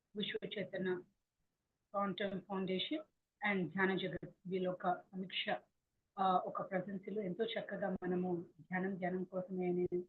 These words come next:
చక్కటి కాన్సెప్ట్ పైన మనం ప్రతిరోజు ఉదయం నాలుగున్నర నుంచి ఆరున్నర దాకా మెడిటేషన్, రాత్రి తొమ్మిది నుంచి పది దాకా మెడిటేషన్, and తర్వాత ఇప్పుడు మనకి పత్రిజీ సు-, సుభాషితలు అనే చక్కటి ఒక అంశం పైన మనకి ఎంతో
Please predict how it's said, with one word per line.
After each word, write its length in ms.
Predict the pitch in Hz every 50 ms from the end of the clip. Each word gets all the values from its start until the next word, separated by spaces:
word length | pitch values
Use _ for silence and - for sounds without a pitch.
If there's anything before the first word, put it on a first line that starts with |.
| _ _ _ _ _ _ _ -
చక్కటి 360 | - 220 - - 220 - 214
కాన్సెప్ట్ 560 | - - 190 185 180 - - 180 - - -
పైన 220 | 196 185 185 196 240 240 - _ _ _ _ _ _ _ 208
మనం 120 | 196 196
ప్రతిరోజు 540 | 180 202 190 190 214 208 208 202 202 - 202
ఉదయం 440 | 190 185 175 196 196 190 196 196 190
నాలుగున్నర 440 | 185 185 185 185 190 190 190 185 185 -
నుంచి 540 | 190 190 190 190 185 - - 202 185 180 - _ _ - 180
ఆరున్నర 420 | 180 185 185 185 190 185 185 185
దాకా 300 | 185 185 185 180 - 202
మెడిటేషన్, 640 | 196 190 190 185 190 180 - 190 196 196 - 277 277 - - _ _ _ _ _ _ - 196
రాత్రి 260 | 190 190 190 - 185
తొమ్మిది 400 | - 202 190 196 196 190 180 196
నుంచి 480 | 190 190 190 185 - - 190 180 - - _ _ _ _ _ _ _ _ -
పది 200 | 196 185 180 190
దాకా 300 | 190 190 180 180 - 185
మెడిటేషన్, 680 | 185 185 180 185 190 - 202 190 - - 254 240 202 180
and 120 | 170 -
తర్వాత 360 | 214 220 233 226 247 247 -
ఇప్పుడు 480 | 262 240 220 185 - 233 240 220 208 - - - _ _ _ _ -
మనకి 280 | 196 190 190 185 - 180
పత్రిజీ 540 | - 196 180 - - 220 220 180 208 220 214
సు-, 380 | - - - - - 202 196
సుభాషితలు 640 | 196 - 196 185 196 196 196 - 214 - - 185 185
అనే 160 | 185 175 180 180
చక్కటి 580 | 180 - 185 - - - 226 220 - 226 208
ఒక 280 | 196 185 - - - 190
అంశం 380 | 175 170 180 185 - - 202
పైన 260 | 180 - 190 185 214 269
మనకి 360 | - _ - 190 185 - 190
ఎంతో 340 | 185 185 - 214 202 196